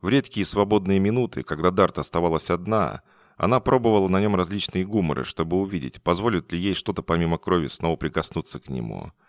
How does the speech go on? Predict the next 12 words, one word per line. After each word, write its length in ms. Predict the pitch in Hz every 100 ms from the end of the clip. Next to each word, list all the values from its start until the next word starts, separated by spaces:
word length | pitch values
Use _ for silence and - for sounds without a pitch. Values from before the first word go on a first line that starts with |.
| _ _ _ _
Но 100 | 98
ни 100 | 123
слюна, 360 | 117 104 110 120
ни 120 | 101
желчь, 500 | 85 104 101 - -
ни 80 | 90
даже 240 | 98 90
слезы 380 | - 113 113 87
не 100 | 82
подействовали. 960 | 85 82 76 - - 60 50 50 50 - _ -
Только 300 | 92 107 90
кровь. 520 | - 64 50 -